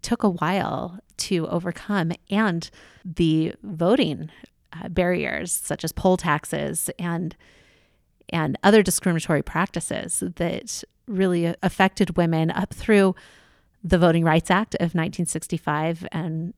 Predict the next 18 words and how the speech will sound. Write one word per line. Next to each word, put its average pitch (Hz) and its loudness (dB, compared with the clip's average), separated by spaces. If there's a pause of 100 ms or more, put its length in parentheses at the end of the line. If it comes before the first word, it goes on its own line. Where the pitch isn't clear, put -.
(140)
and 165 0
well 160 2
beyond 160 -2
and 165 -6
continue 160 -6
today. 160 -4
So - -2
we 214 4
thought - 2 (320)
that 180 -2
it 170 -2
was 175 0
very 185 6
important 170 2
to 170 0
at 165 -4
least 190 -2
open 165 0